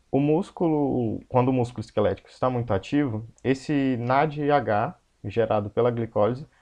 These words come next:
não pode ser reoxidado. E então, aqui a gente vai ver então como ocorre a formação do lactato a partir desse piruvato.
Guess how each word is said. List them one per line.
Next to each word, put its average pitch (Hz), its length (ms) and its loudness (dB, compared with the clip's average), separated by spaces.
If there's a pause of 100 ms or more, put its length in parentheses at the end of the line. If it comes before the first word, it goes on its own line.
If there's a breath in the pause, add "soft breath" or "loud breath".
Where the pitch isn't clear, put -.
(120)
não 139 180 2
pode 156 280 2
ser 165 180 -4
reoxidado. 147 800 0 (1080)
E 123 100 0
então, 135 460 0 (440 soft breath)
aqui 127 240 2
a 151 80 6
gente 156 280 -6
vai 135 220 2 (1000)
ver 123 220 0
então 123 300 0
como 165 520 0
ocorre 117 340 2
a 113 40 -4
formação 117 420 -2
do 123 80 -2
lactato 151 720 -2
a 135 60 2
partir 143 580 -2 (240)
desse 117 340 -4
piruvato. 147 560 -2